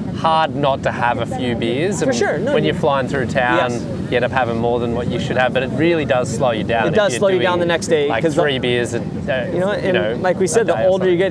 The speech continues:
Speaker 2: get, hey, if you're twenty,
Speaker 1: Yeah.
Speaker 2: you're knocking them back and just going out and just doing whatever, your body just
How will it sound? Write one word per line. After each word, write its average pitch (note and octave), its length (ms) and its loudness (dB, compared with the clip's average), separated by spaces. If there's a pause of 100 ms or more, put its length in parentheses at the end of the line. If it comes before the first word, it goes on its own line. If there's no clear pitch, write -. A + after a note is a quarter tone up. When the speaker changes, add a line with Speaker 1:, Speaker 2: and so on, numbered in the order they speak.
Speaker 2:
get, A3+ 60 2
hey, F#3+ 60 2
if D3 100 -2
you're G3+ 100 2
twenty, G#3+ 720 -2
Speaker 1:
Yeah. G2+ 320 0
Speaker 2:
you're E3 140 0
knocking E3+ 300 0
them E3+ 100 -2
back E3 280 0
and D#3 100 -2
just D3+ 160 -2
going D#3+ 200 0
out D#3+ 200 0
and D3 120 -2
just D3 260 -2
doing D#3 220 0
whatever, D#3+ 360 2
your D3+ 120 2
body D3+ 320 0
just C#3+ 240 0